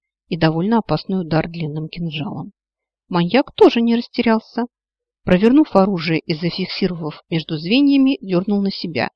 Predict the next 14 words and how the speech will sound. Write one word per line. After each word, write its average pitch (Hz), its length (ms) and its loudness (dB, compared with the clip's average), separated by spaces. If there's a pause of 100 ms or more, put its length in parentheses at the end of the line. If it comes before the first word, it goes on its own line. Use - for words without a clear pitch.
(420)
отчего - 320 -2
я 208 160 2
полетела 156 460 -4
вперёд. - 480 -8 (420)
Потом 160 300 -6
был 156 160 -2
сильный 151 340 -10
удар 135 260 -4
по - 60 -14
лицу, 123 480 -4
сбивший - 520 -10
меня 165 240 -6
с - 140 -10
ног. - 360 -12